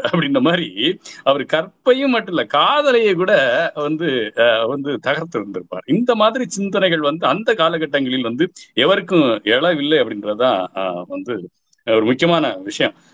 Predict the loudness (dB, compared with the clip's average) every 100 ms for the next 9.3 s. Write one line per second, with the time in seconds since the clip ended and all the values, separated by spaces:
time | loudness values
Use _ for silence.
0 | -4 0 2 0 0 2 2 2 0 0
1 | 0 0 0 0 0 -2 0 0 0 2
2 | 2 2 2 0 -2 -6 -6 -6 -4 2
3 | 2 2 0 -2 -2 -2 -2 -2 -4 -4
4 | -2 0 0 0 -2 -4 -8 -4 -4 -2
5 | 0 0 0 _ _ _ -6 -2 0 0
6 | 0 0 -2 -4 -4 2 2 2 -4 -6
7 | -6 -4 -2 0 0 0 -2 -4 -2 0
8 | 2 2 2 0 -6 -10 -4 -2 -2 -2
9 | -2 -2